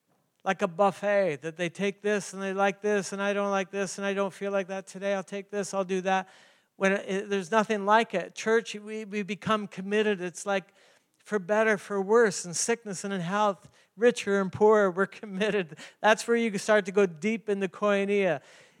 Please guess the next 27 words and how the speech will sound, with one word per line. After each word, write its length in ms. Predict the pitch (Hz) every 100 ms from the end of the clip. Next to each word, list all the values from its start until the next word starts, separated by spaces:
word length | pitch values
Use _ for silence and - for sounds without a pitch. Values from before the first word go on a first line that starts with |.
| _ _ _ _ _ _ _ _ _ _
I, 320 | - 196 214 214
I 40 |
was 240 | 202 208
in 100 | 208
a 80 | 214
church 380 | - - 226 220
one 140 | 226
time, 340 | 214 208 214 220
and 100 | 202
I, 120 | 185
I, 400 | 196 190 185 196 -
I, 240 | 180 190 190
the 80 | 202
people 400 | - 220 214 240
looked 240 | 220 233
like 240 | 233 220 -
they 140 | 196
had 180 | 175 190
just 220 | 196 226
stepped 280 | - 233 -
out 120 | 214
of 100 | 202
an 120 | 175
L 300 | 170 202 220
L 200 | 233 220
Bean 280 | 202 202 202
catalog. 680 | 196 - 180 160 147 127 123